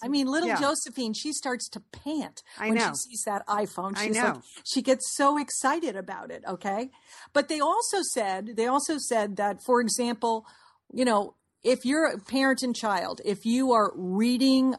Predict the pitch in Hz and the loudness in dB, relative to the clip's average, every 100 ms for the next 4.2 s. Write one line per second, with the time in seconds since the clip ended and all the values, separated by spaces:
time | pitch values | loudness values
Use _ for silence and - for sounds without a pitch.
0 | - 185 160 240 262 - - 233 196 - | -2 -2 2 2 2 -8 -10 -4 -4 -2
1 | 180 175 175 170 175 - _ _ - 202 | -2 0 0 -2 -4 -8 _ _ -4 -4
2 | 196 - 311 196 - - - - _ - | -2 2 2 2 -2 -10 -16 -20 _ 2
3 | 208 214 - 208 208 214 247 285 - 294 | 6 4 2 0 2 4 2 0 -4 -6
4 | 302 - | -6 -12